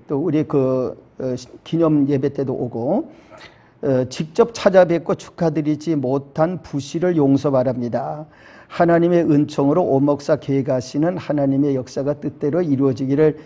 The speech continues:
기도드립니다." 하고 그 친구가 <laughs> 문자를 보내와서 제가 그걸 받고 너무 감사해가지고 바로 이제, 예, 답을 했더니 또 답이 오고 이제 그랬습니다. 우리가 갖고 있는 신앙, 하나님 나라의 은혜 축복을 누가 함께 한다고 할 때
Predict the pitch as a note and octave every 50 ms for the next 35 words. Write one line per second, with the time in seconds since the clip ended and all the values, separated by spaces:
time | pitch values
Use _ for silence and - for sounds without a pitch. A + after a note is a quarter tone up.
0 | - - _ - - C#3+ D3+ D3+ C3+ D#3+ C3+ C#3 C3+ C#3 C#3 C3 C#3 C3+ B2+ A#2+
1 | - - - - - _ - - F3 F3 A#3 A3+ A#3 - - - - - G3+ E3+
2 | G3+ - - D3+ E3 E3+ - D#3+ D#3+ D#3+ - - D3+ C3+ C#3+ C#3 C3+ C3 - -
3 | - - - - - - - - G3 G3 G3 F#3 - G3+ F#3 F3+ F3 E3+ G3 F#3+
4 | D#3+ D3+ D3 E3 E3+ F3+ F3 E3+ F3+ D#3 D3 D3+ B2+ D3+ C#3+ C#3 C#3 C3+ C3 B2+
5 | D3 C#3+ D#3 C#3+ D#3 - - C#3 D3 D3 D3+ D3 C3 A#2 C#3 C3 B2 B2 - -
6 | - _ _ _ D3 C3+ A#2+ B2 B2+ C3+ C3+ B2 C3 C3 B2+ B2 A#2 - - -
7 | - C#3+ C#3 C#3 D3 C#3+ C3+ C3+ C3+ C#3 C3 - C3 C3 C3 C3 C3 B2+ B2 B2+
8 | C3+ C3 B2+ C3 B2+ - - C#3+ C3+ - - - C3 A#2+ A2 B2+ A#2+ C3+ E3 G#3+
9 | - - - - _ _ _ _ _ _ _ _ - _ _ _ _ _ _ _
10 | - - - - - - - - - - - - - - - - F3+ F#3+ A3+ A#3+
11 | G#3 C4 A#3+ F#3 C#3+ - - - - _ _ _ _ _ _ _ _ - - F3
12 | - - G#3 F#3+ G3 G#3 G#3 G3+ - - - G#3 D#3+ B2+ A#2 A#2 - - - -
13 | F#3+ F#3 F#3 F#3 F#3 F#3 F3+ F3 E3+ E3+ F3+ F#3+ F3+ - E3+ F3 G3 F3+ E3+ -
14 | - - - F#3+ F#3 E3+ D3 D3 F3 G3 G#3 - - - D4 D#4 C#4 - - C#4+
15 | G3+ G3+ F#3 C#3 C#3 C3 - - - - - -